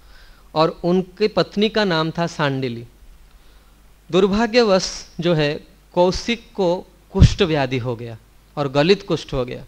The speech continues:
लेकिन, और वो जो उनकी जो पत्नी थी सांडिली, वो एकदम बहुत ही सती नारी थी, पति की जब पूर्णता, जब पूर्ण प्राण से वो सेवा करती थी,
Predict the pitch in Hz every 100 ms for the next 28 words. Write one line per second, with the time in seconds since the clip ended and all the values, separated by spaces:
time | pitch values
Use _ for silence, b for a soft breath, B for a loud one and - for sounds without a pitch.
0 | - - b b b b b - - 165
1 | 214 220 240 190 294 - - - - 165
2 | 165 196 185 196 185 190 196 185 180 170
3 | - 233 233 - 165 156 170 170 160 170
4 | 175 147 151 196 196 - - - - -
5 | - _ - 143 165 170 190 180 160 180
6 | 170 147 147 - 151 190 - - _ -
7 | - 151 - 165 180 160 - - - -
8 | _ _ _ _ 135 135 139 147 - -
9 | 170 196 196 190 - - _ - 156 -
10 | - _ 135 143 139 - - 180 190 190
11 | 165 156 156 165 160 156 160 147 151 143
12 | 123 139 - 131